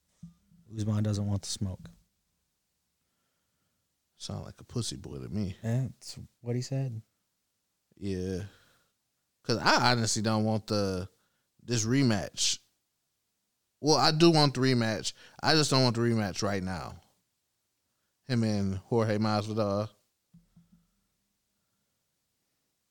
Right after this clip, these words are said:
Speaker 1: <sighs> I
Speaker 2: I'd
Speaker 1: mean,
Speaker 2: rather see Jorge fight Covington. The winner of that gets Usman.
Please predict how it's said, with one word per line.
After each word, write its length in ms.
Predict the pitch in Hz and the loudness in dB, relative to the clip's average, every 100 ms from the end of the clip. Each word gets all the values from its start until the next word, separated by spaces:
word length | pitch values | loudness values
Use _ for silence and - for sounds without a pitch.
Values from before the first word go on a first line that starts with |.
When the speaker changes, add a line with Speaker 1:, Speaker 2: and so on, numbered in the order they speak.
| _ _ _ _ _ _ | _ _ _ _ _ _
Speaker 1:
<sighs> 20 | - | -10
I 100 | - - - - - | -10 -10 -16 -12 2
Speaker 2:
I'd 140 | 127 | 6
Speaker 1:
mean, 80 | 165 | 8
Speaker 2:
rather 220 | 175 170 | 8 6
see 240 | - 156 143 | 2 2 4
Jorge 440 | 143 143 143 131 | 6 6 6 4
fight 460 | 123 127 123 - - | 4 4 2 0 -2
Covington. 680 | 117 120 120 113 117 120 135 _ _ _ _ _ _ _ _ _ _ _ _ | 2 4 2 0 0 0 -4 _ _ _ _ _ _ _ _ _ _ _ _
The 120 | 107 113 | -6 0
winner 400 | 127 143 135 127 | 2 4 4 4
of 100 | 120 | 4
that 340 | 120 87 95 | 4 2 -4
gets 340 | 107 104 90 - | -4 -4 -6 -6
Usman. 720 | 107 98 90 82 101 73 98 | -6 -4 -6 -10 -12 -14 -16